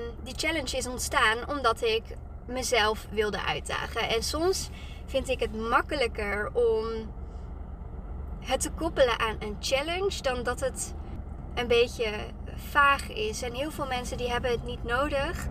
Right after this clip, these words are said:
maar ik weet niet. Ik hou gewoon een beetje van die competitie met mezelf. Maar dan wel vanuit liefdevolle intentie, want ik denk wel dat dat heel erg belangrijk is.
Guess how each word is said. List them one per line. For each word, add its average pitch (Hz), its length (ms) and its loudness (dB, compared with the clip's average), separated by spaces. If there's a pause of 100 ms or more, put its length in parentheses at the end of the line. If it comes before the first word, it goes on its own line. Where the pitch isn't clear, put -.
(380)
maar 247 180 6
ik 180 140 0
weet 208 300 2
niet. 202 340 -2
Ik 262 120 2
hou 247 280 6
gewoon 247 460 0 (120)
een 233 100 -4
beetje 233 460 2
van 226 260 -2
die 220 180 -4
competitie 240 800 -4
met 214 440 -2 (340)
mezelf. 214 800 0 (800)
Maar 277 200 8
dan 339 160 6
wel 285 200 4
vanuit 294 320 -2
liefdevolle 262 500 -4
intentie, 220 560 -2
want 202 140 -2
ik 226 120 0
denk 233 200 2
wel 247 100 4
dat 226 120 2
dat 226 140 0
heel 220 240 4
erg 202 180 -2
belangrijk - 520 -2
is. - 380 -6